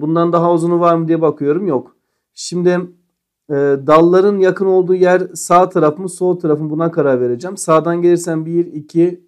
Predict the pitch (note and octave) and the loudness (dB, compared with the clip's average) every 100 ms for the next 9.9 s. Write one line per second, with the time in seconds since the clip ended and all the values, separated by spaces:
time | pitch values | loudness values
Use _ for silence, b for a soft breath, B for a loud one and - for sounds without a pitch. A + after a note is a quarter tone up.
0 | - D#3 E3+ - - _ _ _ _ _ | -2 0 0 -6 -18 _ _ _ _ _
1 | - E3+ E3 D#3 E3+ F3 - D3 D3 C3 | -6 -6 -4 0 2 0 0 -2 0 -2
2 | B2+ F3 F#3+ D#3 D#3 F3 F3 D#3+ C#3 C3 | -2 -4 -6 -6 -2 0 0 0 -2 -4
3 | F3 A3+ - _ _ _ _ _ _ D#3 | -4 -4 -10 _ _ _ _ _ _ -12
4 | D3+ F#3 F#3+ G3+ - D#3+ F3 G#3+ - - | -2 4 4 4 -2 2 2 2 -8 -14
5 | - _ _ _ _ C#3+ C#3 C3+ C3+ C3+ | -20 _ _ _ _ -2 0 0 0 0
6 | C3 D#3+ E3+ D#3+ C3+ F#3+ G3+ F3 F#3 F3+ | 0 0 2 2 2 0 -4 0 0 0
7 | F3 F#3 F3+ - C#3 C3 G3+ - F#3 F#3 | 2 0 0 -4 -4 -4 -10 -8 -4 -2
8 | F#3 C#3 D#3+ F#3 D#3+ E3+ F3+ - _ _ | 0 -2 -4 -4 2 2 2 -6 _ _
9 | _ _ _ D#3 D3 D3+ D#3 G3 | _ _ _ -10 -4 0 0 -2